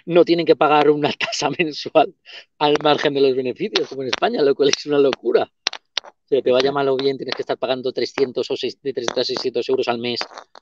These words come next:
Speaker 1: solo por ser autónomo y poder trabajar por tu cuenta. Eso que, es
Speaker 2: Ah,
Speaker 1: que
Speaker 2: eso es
Speaker 1: eso
Speaker 2: un
Speaker 1: es
Speaker 2: robo.
Speaker 1: inconcebible, inconcebible, claro.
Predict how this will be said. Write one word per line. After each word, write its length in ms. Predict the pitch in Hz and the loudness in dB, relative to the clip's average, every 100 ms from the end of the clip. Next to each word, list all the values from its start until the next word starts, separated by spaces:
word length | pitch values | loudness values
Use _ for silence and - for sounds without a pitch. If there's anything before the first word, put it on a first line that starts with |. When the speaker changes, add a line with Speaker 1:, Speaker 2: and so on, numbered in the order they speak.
| _ _ _ _ - - | _ _ _ _ -10 -8
Speaker 1:
solo 340 | - 160 147 | 2 6 6
por 140 | 135 - | 4 0
ser 100 | 123 | 0
autónomo 360 | 107 226 240 - | 4 2 2 -2
y 20 | |
poder 220 | 131 123 | 0 0
trabajar 300 | 117 110 135 | 0 -2 -2
por 120 | 120 | -4
tu 120 | 104 185 | -2 -2
cuenta. 220 | 233 - - - 127 | -2 -4 -10 -20 -20
Eso 240 | - 127 | -10 -8
que, 200 | 120 117 | -6 -10
es 80 | 110 _ _ _ _ _ _ _ _ _ - 92 | -12 _ _ _ _ _ _ _ _ _ -18 -6
Speaker 2:
Ah, 20 | |
Speaker 1:
que 80 | - | -6
Speaker 2:
eso 120 | - | -2
es 80 | 104 | -2
Speaker 1:
eso 100 | 95 | 0
Speaker 2:
un 60 | |
Speaker 1:
es 40 | 92 | 0
Speaker 2:
robo. 80 | 92 | 0
Speaker 1:
inconcebible, 680 | - - 98 208 220 104 - _ _ - | 0 -2 -4 -2 -4 -6 -10 _ _ -16
inconcebible, 600 | 113 110 92 180 220 101 | -12 -10 -8 -6 -6 -6
claro. 220 | 175 | -6